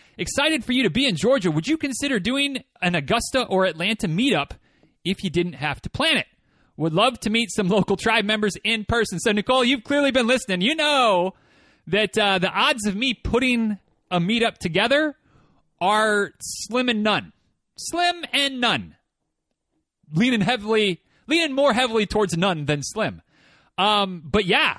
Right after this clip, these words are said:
you know, absolutely. If somebody put something together, uh, I'm not gonna, I'm not gonna lie and pretend like it wouldn't matter which place. Augusta would be a thousand times more convenient than Atlanta.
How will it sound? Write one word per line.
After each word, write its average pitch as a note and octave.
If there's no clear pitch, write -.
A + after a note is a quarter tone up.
you F3
know, G#3+
absolutely. G#3
If D#3
somebody C4+
put A#3+
something A3+
together, G#3+
uh, F3
I'm F#3+
not C4
gonna, A#3
I'm F3+
not A3
gonna G3
lie F3
and A#3+
pretend G#3
like F#3+
it E3+
wouldn't F#3
matter G3
which F#3+
place. A3
Augusta F3+
would F#3+
be F#3+
a F3
thousand G3
times F#3+
more F#3+
convenient F3+
than F3
Atlanta. F#3